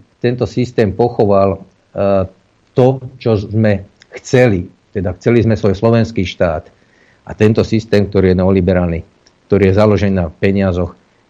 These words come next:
financiách, tak tento pochoval, pretože každé voľby, všetci majú riešenia.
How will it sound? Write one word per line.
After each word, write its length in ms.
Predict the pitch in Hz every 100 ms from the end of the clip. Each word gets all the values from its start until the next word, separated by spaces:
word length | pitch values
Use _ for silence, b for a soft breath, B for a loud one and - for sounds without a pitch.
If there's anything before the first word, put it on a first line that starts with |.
| _ -
financiách, 640 | 98 92 87 92 87 - - -
tak 240 | 85 -
tento 280 | 107 113 104 101
pochoval, 640 | 113 110 - 107 90 85
pretože 480 | 85 98 101 95 90 b b _ _ _ _
každé 560 | 123 135 131 123 127 117
voľby, 480 | 101 120 123 117 120
všetci 360 | 131 139 - 131
majú 320 | 123 120 117
riešenia. 720 | 113 117 - 110 98 82